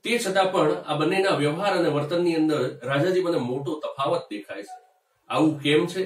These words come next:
એ મને નથી સમજાતું. રાજા દરબારની અંદર જાય છે, પ્રધાન સમક્ષ આ સમસ્યા મૂકે છે કે ભાઈ આ જે ઉડતું નથી, જે બેસી જાય છે,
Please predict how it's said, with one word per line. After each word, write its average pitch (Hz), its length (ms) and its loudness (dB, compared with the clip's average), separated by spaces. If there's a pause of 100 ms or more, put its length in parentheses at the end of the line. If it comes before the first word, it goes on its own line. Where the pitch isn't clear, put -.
(100)
એ 120 80 -6
મને 107 340 -2
નથી - 320 -6
સમજાતું. - 460 -18 (2000)
રાજા 127 380 2
દરબારની 151 500 4
અંદર 151 200 2
જાય 147 180 4
છે, - 140 -10 (180)
પ્રધાન 143 340 4
સમક્ષ 143 400 -4
આ 127 80 -2
સમસ્યા 147 480 0
મૂકે 127 240 -2
છે - 140 -10 (1120)
કે 113 120 -12
ભાઈ 110 240 -4 (1900)
આ - 380 6
જે 214 80 -2 (200)
ઉડતું 247 380 -2
નથી, 180 280 2
જે 185 80 0
બેસી 156 340 0
જાય 151 200 2
છે, 180 160 -2